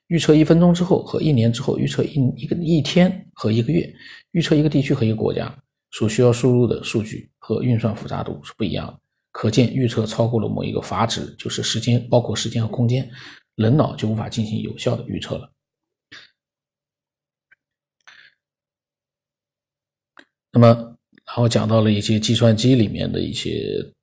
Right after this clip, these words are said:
逻辑啊，包括计算机里面的这个逻辑门和集成电路，呃，如果让他们拥有逻辑关系的映射能力呢，就是把逻辑转换到电路上面呢，他说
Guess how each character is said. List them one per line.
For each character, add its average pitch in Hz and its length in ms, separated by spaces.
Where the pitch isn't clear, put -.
逻 113 240
辑 92 340
啊， - 540
包 117 180
括 - 120
计 123 140
算 120 180
机 139 140
里 123 120
面 92 160
的 98 140
这 - 140
个 87 260
逻 113 200
辑 123 120
门 107 360
和 - 180
集 - 140
成 117 160
电 131 180
路， 110 320
呃， - 80
如 120 180
果 113 100
让 110 160
他 117 120
们 117 120
拥 120 140
有 104 80
逻 110 140
辑 120 100
关 123 180
系 123 60
的 117 80
映 127 180
射 117 160
能 110 200
力 131 120
呢， - 200
就 - 100
是 - 120
把 107 260
逻 117 180
辑 - 220
转 - 220
换 135 120
到 127 80
电 117 240
路 117 140
上 104 180
面 67 160
呢， - 80
他 107 120
说 110 400